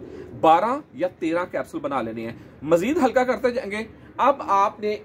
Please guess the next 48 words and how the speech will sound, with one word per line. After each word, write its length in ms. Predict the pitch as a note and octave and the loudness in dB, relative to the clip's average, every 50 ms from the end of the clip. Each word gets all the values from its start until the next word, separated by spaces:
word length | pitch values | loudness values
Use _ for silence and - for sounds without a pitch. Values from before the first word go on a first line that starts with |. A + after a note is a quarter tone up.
| - | 0
एक 260 | F#3+ G3+ A3 A#3 A#3 | 2 2 2 0 -2
आपके 280 | G#3 F3+ F3+ F3+ - G#3 | -2 -2 -2 -2 -4 -8
मसलन 300 | F#3 F3+ - G#3 G3 G3+ | -8 -8 -8 -8 -8 -4
देखें, 240 | F3 F#3+ - - G#3+ | -4 -6 -4 -4 -8
ये 120 | G#3 G#3+ | -6 -6
हमारे 280 | G3 G#3 F#3+ E3 D#3 F3 | -6 -4 -2 -2 -2 -2
कबूतर 340 | E3 F#3+ E3 E3 - F#3+ F#3 | -2 -4 -4 -2 -2 -2 -2
भी 100 | E3+ F3+ | -2 -6
जी 120 | E3 F#3+ | -8 -10
पूरे 420 | F#3 - - G#3+ G#3+ A3 A#3+ A#3+ | -10 -10 -12 -8 -2 2 2 2
पैंतीस 560 | A#3+ A#3+ - A3 G3 F#3+ F#3+ F#3+ - A#3 A3+ G3 | 2 0 -2 -2 -2 -2 -4 -4 -6 -8 -8 -6
दिन 260 | D3+ F3+ F#3+ G3 G3 | -2 -2 -2 0 0
आज 220 | F#3+ F3+ F3 F3 | 0 0 0 0
इनको 200 | F#3 F#3 F#3 G#3 | -2 -2 -2 -6
हो 160 | F#3 F#3+ C#3+ | -4 -4 -2
गए 140 | C3 E3 F3+ | 0 0 0
हैं, 280 | G3 F#3 E3 C3 G#2+ - - - - - - - - | 0 -2 -4 -4 -6 -10 -18 -20 -20 -20 -20 -20 -12
तीन 320 | - G#3 G#3 G#3+ A3+ A#3+ A#3+ | -8 -6 -4 -2 -2 -4 -4
इंच 240 | - G3 G3 G3+ - | -4 -6 -6 -6 -8
से 300 | - - A3+ A3+ A3+ F3+ | -6 -2 -2 -2 -2 0
बड़े 180 | F#3+ F#3 E3+ - | 0 0 0 2
पार 240 | - - F#3+ F#3+ F#3+ | 4 4 4 4 4
हो 160 | F#3+ F#3 D3+ | 0 -4 -2
गए, 160 | C#3 D#3+ F3+ | 0 0 -2
तीन 300 | F3+ - F#3 E3+ E3+ F#3 - - | 0 -2 -4 -4 -4 -6 -6 -8
इंचों 300 | F3 E3 D#3+ - F3+ E3 | -8 -8 -4 -2 -4 -2
से। 180 | - - C3 A2+ - - - - - | -2 -2 -6 -6 -6 -10 -16 -2 0
पैंतीस 360 | F3+ F3+ F3+ F3+ B3 B3 G#3+ | 2 2 2 2 0 -4 -2
दिन 260 | G3+ A#3+ B3+ C4+ D4+ D#4+ - - - - - - - | 0 2 2 2 0 -4 -10 -18 -20 -20 -20 -16 -12
तीन 280 | - G#3+ A3 A#3 A#3+ B3 | -8 -6 -4 -4 -6 -6
इंच, 300 | - G3 F#3 F3+ - F3 | -4 -4 -4 -4 -6 -8
ये 200 | D#3 E3 F#3+ G#3+ | -2 -2 -2 0
आपका 320 | - E3+ F#3 F#3 - G#3+ | 2 0 0 0 0 -4
पोर 340 | - - - E3+ F3 G3 G3+ | -6 -4 -2 -2 0 -2 -2
जो 120 | G3 - | -4 -6
है 60 | - | -6
ना 100 | - A#3 | -4 -6
एक 320 | B3 - D#3+ F3 F3 - G#3 | -6 -4 -4 -6 -6 -4 -6
एक 140 | G3 - - | -8 -6 -6
इंच 180 | E3+ E3+ - | -8 -8 -8
के, 100 | - G3 | -8 -6
ये 140 | G3 F#3+ F#3+ | -4 -4 -6
तीन 320 | F#3+ - F3+ E3+ F3+ G#3 | -6 -8 -8 -8 -8 -6
इंच 180 | G3 E3 D#3+ - | -6 -8 -8 -4
का 120 | - F#3+ | -2 -4
पोर 260 | F3+ - E3+ D3+ D3+ D#3 | -2 -2 -2 -2 -2 -2
होता 200 | C#3+ - - B2 | -4 -4 -4 -4
है, 120 | A#2+ - | -4 -6